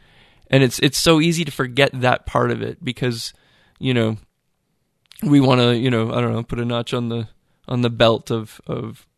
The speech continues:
you know, "Oh, I've got so many, you know, people into the faith." And it's like, as soon as we lose sight of, of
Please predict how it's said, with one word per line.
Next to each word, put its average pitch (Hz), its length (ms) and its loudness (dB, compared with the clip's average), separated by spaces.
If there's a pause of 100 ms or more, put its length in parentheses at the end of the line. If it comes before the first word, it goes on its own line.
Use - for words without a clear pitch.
(840)
you 131 80 4
know, 117 240 0
"Oh, 151 140 6
I've 139 220 8
got 160 280 6
so 165 160 -2
many, 151 400 0
you 131 140 -4
know, 123 300 -2 (160)
people 135 400 0
into 131 180 -2
the 120 100 -4
faith." 123 360 0
And 120 140 -4
it's 117 120 -10
like, 131 120 0
as 123 80 -4
soon 170 160 -2
as 165 100 -2
we 160 80 2
lose 147 200 2
sight 131 280 0
of, 117 280 -8
of 120 400 -4